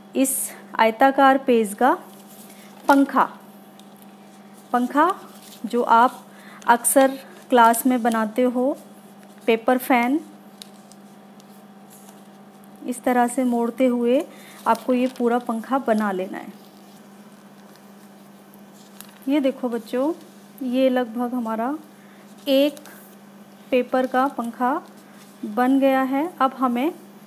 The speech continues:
दूसरे वाले से भी बनाना है, वो भी दिखाती हूँ बना के।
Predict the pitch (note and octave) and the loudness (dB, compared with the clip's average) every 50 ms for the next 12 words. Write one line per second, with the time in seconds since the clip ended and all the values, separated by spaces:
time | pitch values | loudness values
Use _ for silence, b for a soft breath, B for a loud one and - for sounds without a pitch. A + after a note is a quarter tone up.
0 | - - - A3+ G#3+ A3+ C#4+ D4 C#4+ - D#4+ D4+ D4+ C#4+ C#4+ C#4 C#4 C#4 - C#4+ | -20 -14 -12 -8 -4 -2 -2 -2 -2 -2 0 2 2 2 2 2 0 0 0 -2
1 | C#4 C4+ C#4+ C#4 B3+ C4+ C4 C4 C4 B3+ B3+ C4+ D#4+ F4+ D#4 A3+ G#3 G#3+ A3 A#3+ | 0 0 0 0 0 -2 -2 -2 -2 -2 0 0 -2 -2 -2 -4 -4 -4 -6 -6
2 | G#3+ - B3 A3+ A3+ - C4 B3+ C4 B3+ C4 C4 B3+ B3+ C#4 C#4 D4+ E4+ | -4 -4 -4 -2 -2 -2 -2 -2 0 -2 -2 -2 -4 -4 -4 -4 -4 -4